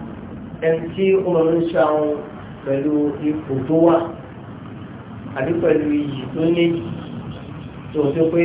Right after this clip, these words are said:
ẹni tó já oníyì lẹ́nu yẹn, àwọn èèyàn fi iyì rẹ̀ ta wọn. Náà ni Imam Shafi'i sọ pé, "وأد زكاة الجار واعلم بأنه، بأنها ك-، ك-، كمثل،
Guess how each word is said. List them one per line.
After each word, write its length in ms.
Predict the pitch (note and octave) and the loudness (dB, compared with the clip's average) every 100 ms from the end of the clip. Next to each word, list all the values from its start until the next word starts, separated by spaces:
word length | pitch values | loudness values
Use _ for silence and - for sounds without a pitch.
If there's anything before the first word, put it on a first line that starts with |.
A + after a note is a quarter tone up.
| E3+ | 2
ẹni 260 | C#3+ C#3 C#3 C3+ | 0 0 0 0
tó 120 | D#3 E3 | 2 4
já 220 | D3+ F3+ F#3 - - | 6 6 6 2 -4
oníyì 320 | D#3 E3 F#3 | -2 0 0
lẹ́nu 300 | E3 D#3+ D#3 | 4 4 4
yẹn, 220 | D3+ D#3 D#3 - - - - - | 2 0 -2 -6 -8 -10 -12 -12
àwọn 160 | B2+ D#3+ | -4 0
èèyàn 280 | E3+ D3+ C#3+ | 2 2 0
fi 180 | D#3 | -2
iyì 340 | D#3 D3 C#3+ C#3+ | -2 -2 -2 0
rẹ̀ 220 | C3+ C3 | 0 0
ta 140 | C3 | 0
wọn. 260 | C3+ C3 C3 C3 - - - - - - - | 0 0 -4 -6 -12 -16 -16 -16 -16 -16 -4
Náà 140 | F3 | 0
ni 60 | E3+ | 4
Imam 200 | E3 E3+ | 2 2
Shafi'i 380 | E3+ E3 D#3+ D3+ | 2 0 2 0
sọ 120 | D3+ | 0
pé, 120 | D#3+ | 0
"وأد 360 | D3+ C#3+ - D3+ | 2 2 -2 -4
زكاة 460 | D3+ D3 D#3 D#3 D#3 | -2 -2 0 -2 -2
الجار 540 | C#3+ C3+ D3+ D#3+ D#3+ F3 F#3+ | -4 -2 4 6 6 0 -2
واعلم 440 | A#2+ D3+ D#3+ D3+ D3 | -4 -2 0 0 -2
بأنه، 540 | C#3+ C#3 C#3 C3+ D3+ D3+ D3+ | -4 -2 -2 -2 -2 0 -2
بأنها 600 | C#3 D3 D#3+ D#3 C#3+ D3 D#3 D#3 - - - - - - - - | 0 0 0 2 2 2 0 -2 -10 -18 -20 -20 -20 -20 -20 -20
ك-، 520 | - C#3+ C#3 C3+ B2 G2 | -2 2 4 2 -2 -6
ك-، 280 | - D3 C#3+ | -6 -2 -2
كمثل، 380 | D3 F3 E3 D#3 | 0 0 2 2